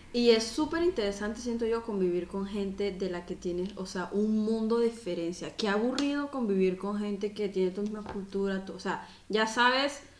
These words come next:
prácticamente todo. O sea,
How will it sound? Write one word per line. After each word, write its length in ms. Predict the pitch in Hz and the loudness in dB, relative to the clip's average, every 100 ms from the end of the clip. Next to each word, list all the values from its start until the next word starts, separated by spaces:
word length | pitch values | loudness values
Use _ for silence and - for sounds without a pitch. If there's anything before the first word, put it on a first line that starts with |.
| - | -10
prácticamente 600 | - 214 202 240 240 240 247 | 0 0 4 4 4 2 0
todo. 440 | 240 226 214 170 | 2 4 4 2
O 640 | 170 - - - - - - | -2 -12 -20 -20 -20 -20 -4
sea, 600 | 214 208 190 180 - | 4 8 8 6 0